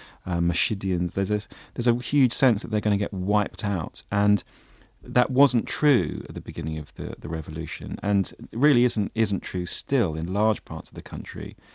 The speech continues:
But with every day that the conflict goes on, people are getting entrenched along these sectarian lines, and will, you, uh, you see it in the film, you can see people starting to think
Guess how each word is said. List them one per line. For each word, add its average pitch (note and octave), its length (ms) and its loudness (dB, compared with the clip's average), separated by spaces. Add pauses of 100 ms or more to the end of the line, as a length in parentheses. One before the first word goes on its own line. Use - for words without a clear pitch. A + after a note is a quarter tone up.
(480)
But G#2+ 140 4
with A#2+ 100 6
every C#3 260 2
day A#2 400 2
that G2 100 0
the F2+ 80 -6
conflict F#2+ 520 -6
goes F2 240 -4
on, E2+ 400 -2
people G2 340 -8
are F#2+ 340 0 (540)
getting G2 200 -2
entrenched G2 760 0
along F2 300 -4
these D#2+ 400 -8
sectarian E2+ 720 -4
lines, D#2+ 380 -6
and F#2 140 -4
will, B2 380 0 (400)
you, G#2+ 220 -8
uh, E2+ 80 -2
you G2+ 160 -2
see B2+ 280 2
it F2+ 60 2
in F2+ 120 0
the F2+ 40 0
film, F#2 400 0
you F2+ 80 -2
can - 160 -6
see - 240 -6
people E2 400 -6
starting E2+ 380 -4
to E2 320 -4 (420)
think - 420 0